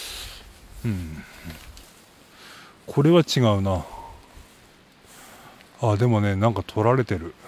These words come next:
感じがする。まあいいや。こんなことやってたらね、バッテリーが持たなくなる。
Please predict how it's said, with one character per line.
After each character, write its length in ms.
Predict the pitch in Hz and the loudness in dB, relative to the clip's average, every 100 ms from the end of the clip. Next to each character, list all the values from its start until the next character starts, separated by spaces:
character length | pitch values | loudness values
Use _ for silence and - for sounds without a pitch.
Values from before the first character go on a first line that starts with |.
| - | -14
感 220 | - 104 | -2 -2
じ 80 | 98 | 0
が 100 | 92 | -4
す 140 | - | -4
る。 160 | 85 87 - - - _ - - - - - - - - - - _ _ - - - - - - _ - - - - - | -6 -6 -12 -20 -20 _ -2 0 0 -6 -20 -20 -20 -20 -20 -20 _ _ -20 -20 -20 -20 -20 -20 _ -20 -20 -16 -16 -8
ま 60 | 127 | -4
あ 20 | |
い 80 | 127 | -2
い 40 | |
や。 120 | 98 - - - - - - - - - - - - - - - - - - | -2 -6 -14 -20 -20 -20 -20 -20 -14 -14 -14 -20 -20 -20 -20 -20 -20 -20 -6
こ 60 | 135 | -2
ん 60 | |
な 80 | 147 | 2
こ 80 | 147 | 2
と 80 | 135 | 0
や 60 | |
っ 20 | 110 | 0
て 80 | |
た 80 | 117 | 0
ら 80 | 101 | 0
ね、 360 | - 127 98 - - - - - - - - - | 2 4 4 0 -20 -20 -20 -20 -20 -20 -20 -6
バ 120 | - 98 | 0 0
ッ 40 | |
テ 140 | - | 2
リ 80 | 135 | 2
ー 20 | |
が 60 | 131 | 2
持 140 | 117 | 2
た 80 | 127 | 2
な 80 | 107 | 0
く 80 | 92 | -2
な 100 | |
る。 60 | 87 | -8